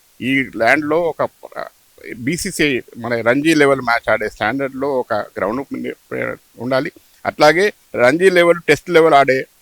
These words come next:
ఆ, స్థాయిలో మనం, ఆ, ట్రైనింగ్ ఇచ్చే అకాడమీ ఉండాలి అనే ఉద్దేశంతోటి మనం గత ఆరేడు నెలలుగా ఇది తయారు చేసాము. చాలా బాగా జరుగుతుంది, చాలా బ్యూటిఫుల్గా గ్రౌండ్ తయారవుతుంది. మీరు చూస్తే ఎయిటీ యార్డ్ సర్కిల్ తోటి బీసీసీఐ స్టాండర్డ్‌లో ఐదు పిచ్చులు,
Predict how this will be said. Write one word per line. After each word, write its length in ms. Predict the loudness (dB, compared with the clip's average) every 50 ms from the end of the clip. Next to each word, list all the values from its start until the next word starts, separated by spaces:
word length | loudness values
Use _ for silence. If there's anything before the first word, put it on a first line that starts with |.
| -4 0
ఆ, 260 | 2 4 4 4 2
స్థాయిలో 420 | 0 0 2 2 4 4 2 0 0
మనం, 220 | 0 -2 -4 -4 -8 _ _ -4
ఆ, 300 | -2 -2 -2 -2 -4 -8 -10 -4
ట్రైనింగ్ 280 | 0 0 0 2 0 -2
ఇచ్చే 220 | -2 -4 -2 -2
అకాడమీ 340 | -2 0 2 2 2 2 0
ఉండాలి 340 | 0 0 0 -2 0 0 -2
అనే 160 | -4 -6 -6
ఉద్దేశంతోటి 720 | -8 -8 -2 0 -2 -2 -2 -4 -8 -10 -10 -10 -10 -12 -12 -14 _ _ _ _ _ _ -2
మనం 280 | -2 -2 0 0 0
గత 80 | 0 2
ఆరేడు 320 | 2 2 2 2 2 0
నెలలుగా 320 | -2 -2 -2 -2 0 0 0
ఇది 100 | -2 -2
తయారు 280 | -2 -2 -2 0 0
చేసాము. 360 | -2 -4 -6 -6 -10 -12 -12 -14 _ _ _ _ _ _ 0
చాలా 200 | 2 2 4 4
బాగా 180 | 4 4 2
జరుగుతుంది, 540 | 2 2 -2 -2 -4 -6 -10 -8 -8 -8 -6 -4 -2
చాలా 160 | -2 -2 -2
బ్యూటిఫుల్గా 520 | -4 -4 -8 -10 -10 -8 -6 -4 -4 -4
గ్రౌండ్ 280 | -2 -4 -4 -4 -6 -6
తయారవుతుంది. 560 | -6 -4 -4 -4 -6 -8 -10 -10 -12 -12 -12 -14 -18 _ _ _ -6
మీరు 220 | -6 -6 -4 -6
చూస్తే 360 | -6 -6 -4 -4 -4 -4 -4 -8 _ _ _ -6
ఎయిటీ 240 | -6 -4 -2 0 4
యార్డ్ 220 | 4 4 4 2
సర్కిల్ 320 | -2 -6 -6 -6 -8 -10 -4 -4
తోటి 400 | -4 -4 -2 -4 -8 -8 -8 -12 _
బీసీసీఐ 420 | -8 -8 -6 -6 -6 -6 -4 -4 -6
స్టాండర్డ్‌లో 600 | -4 -2 -2 -2 0 -2 -4 -2 -4 -4 -4 -2 -4
ఐదు 180 | -4 -4 -6
పిచ్చులు, 440 | -10 -14 -16 -12 -8 -6 -6 -6